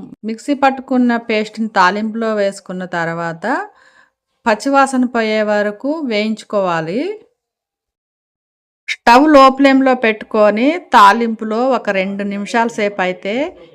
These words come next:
ఈ పండు మిర్చి పేస్ట్ని వేయించుకోవాలన్నమాట. ఈ పేస్ట్ని తాలింపులో ఇదే విధంగా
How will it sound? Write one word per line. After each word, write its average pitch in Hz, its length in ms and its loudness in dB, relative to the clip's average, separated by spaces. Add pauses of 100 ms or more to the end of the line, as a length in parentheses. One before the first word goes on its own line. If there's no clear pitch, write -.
ఈ 226 180 -4
పండు 220 360 -2
మిర్చి 254 360 -2
పేస్ట్ని 214 580 -2
వేయించుకోవాలన్నమాట. 175 1300 -6 (1800)
ఈ 208 100 0
పేస్ట్ని 254 560 6
తాలింపులో 240 680 4
ఇదే 220 300 0
విధంగా 220 800 -2